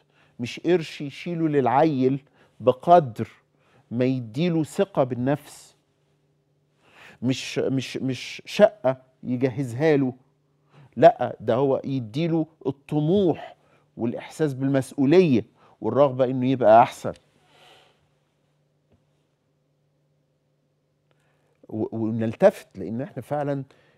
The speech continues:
ال-، ال-، ال-، ال-، ال-، يعني أنا لا أتصور إن، إن، إن، إن، إن، إن، إن، آه، إن ولد يقول مثلا لأبوه وأمه وهم قاعدين يتخانقوا: "ما تفضوها".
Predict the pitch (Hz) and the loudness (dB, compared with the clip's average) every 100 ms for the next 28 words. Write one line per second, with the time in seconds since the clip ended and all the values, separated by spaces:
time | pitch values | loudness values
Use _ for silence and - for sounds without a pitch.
0 | - 104 101 - 98 101 98 92 95 - | -12 -10 -8 -10 -10 -10 -12 -12 -12 -12
1 | - - 85 - - 107 101 95 131 127 | -14 -14 -14 -14 -16 -16 -12 -10 -8 -4
2 | 160 - - 156 165 139 87 101 95 - | -4 -6 -6 -2 0 -2 -6 -12 -12 -14
3 | - _ _ _ 98 98 95 95 98 92 | -20 _ _ _ -12 -10 -10 -10 -12 -12
4 | 69 90 71 92 90 85 - 90 76 - | -12 -12 -14 -14 -12 -14 -14 -14 -14 -14
5 | - - - _ _ _ _ _ _ _ | -16 -16 -20 _ _ _ _ _ _ _
6 | - _ _ - 95 110 107 117 143 127 | -20 _ _ -8 -8 -8 -6 0 2 2
7 | 104 110 135 123 113 - 120 101 90 87 | -2 -6 -6 -6 -10 -10 -12 -12 -10 -10
8 | 85 101 127 131 143 135 123 107 135 123 | -10 -8 -8 -6 -6 -6 -6 -6 -6 -4
9 | 101 98 87 120 139 101 - 135 131 123 | -2 -4 -6 -6 -6 -8 -8 -10 -8 -10
10 | 120 _ - 123 - 131 107 196 - | -12 _ -8 -8 -6 -6 -2 -2 -4